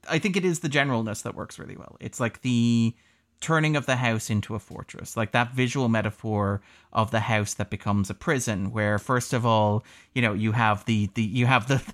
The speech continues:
the locking of the girls inside, the locking of the doors, the hiding of the keys.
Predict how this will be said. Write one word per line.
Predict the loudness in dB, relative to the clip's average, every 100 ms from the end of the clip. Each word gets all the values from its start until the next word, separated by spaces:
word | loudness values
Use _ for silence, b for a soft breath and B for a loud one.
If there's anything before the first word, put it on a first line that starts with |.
| B B B _
the | 4
locking | 6 6 6 2
of | 2
the | 0
girls | 4 4 4
inside, | 2 2 2 2 0
the | 0
locking | 2 2 2 0
of | 0
the |
doors, | 0 2 2 0
the | 0
hiding | 0 2 0
of | 0
the | -4
keys. | -2 0 0